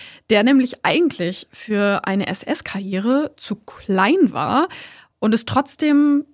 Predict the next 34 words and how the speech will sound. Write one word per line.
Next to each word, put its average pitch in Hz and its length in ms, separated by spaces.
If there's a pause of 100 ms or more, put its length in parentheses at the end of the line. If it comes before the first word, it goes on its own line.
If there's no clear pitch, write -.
(260)
be-, 208 100
geschafft 226 420
hat, 220 140
immer 254 240
wieder 226 160
befördert 220 500
zu 247 160
werden, 214 300
eben 202 340
durch 233 340
diese 214 220
Netzwerke, 196 840
die 208 160
dann 190 200
im 196 120
Kleinen 214 500 (340)
doch 196 200
recht - 300
groß 214 400
gewirkt 208 440
haben. - 360 (600)
Damit 240 240
beschäftigen 247 500
wir 214 60
uns 208 200
nächste 214 340
Woche. 214 460 (160)
Jetzt 214 160
sage 196 180
ich 214 100
erstmal 196 520
vielen 226 260
herzlichen 208 440
Dank 202 440